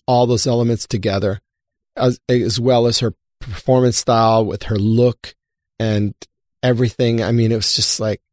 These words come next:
it's stunning. So, um, I remember first seeing her in a movie called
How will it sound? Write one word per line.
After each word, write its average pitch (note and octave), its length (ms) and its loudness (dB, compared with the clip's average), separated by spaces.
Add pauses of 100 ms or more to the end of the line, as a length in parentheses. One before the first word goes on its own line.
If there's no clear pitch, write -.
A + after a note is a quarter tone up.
(180)
it's A#2+ 80 -6
stunning. D#3+ 640 -4 (760)
So, C3 500 4 (120)
um, A2 520 2
I B2+ 100 0
remember B2+ 460 2
first A#2+ 320 0
seeing B2 260 0
her A#2 120 2
in G#2+ 80 2
a G#2+ 40 2
movie G#2+ 300 2
called G#2 320 -2